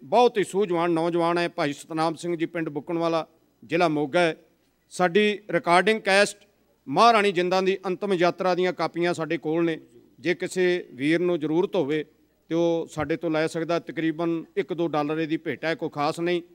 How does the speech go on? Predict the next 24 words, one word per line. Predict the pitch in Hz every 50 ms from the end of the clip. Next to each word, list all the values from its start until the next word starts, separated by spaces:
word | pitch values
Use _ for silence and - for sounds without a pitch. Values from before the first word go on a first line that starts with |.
| _ _ _ _ -
ਪ੍ਰਚਾਰ | 165 156 156 - 170 165 180 180
ਹਿੱਤ | 175 - -
ਆਪ | 175 156 151 147
ਦੀ | 160 160
ਸੇਵਾ | - - 151 151 160
ਵਿੱਚ | 160 156 - 170
ਨੇ। | 165 165 160 - _ _ _ _ _ _ - - 165
ਅੱਜ | 147 180
ਦਾ | 180 190 185
ਦਿਨ | 151 190 196 196 185 - - _ -
ਜਥਾ | 139 160 156 - 170 170 165
ਇੱਥੇ | 160 160 - 170 165
ਆਪ | 151 151 147
ਦੀ | 139 160 151
ਸੇਵਾ | - 156 151 156 156
ਦੇ | 147 156
ਵਿੱਚ | 143 147 143 147 160
ਹੈ। | 151 139 - _ _ _ _ _ _ _ _ _ _ _ - -
ਆਪ | 165 165 185 170
ਜੀ | 170 208 208
ਦਾ | 208 214
ਕੋਟਨ | - - 202 175 196 202 208
ਕੋਟ | 208 208 202 202 -
ਧੰਨਵਾਦ। | 214 202 202 180 180 202 214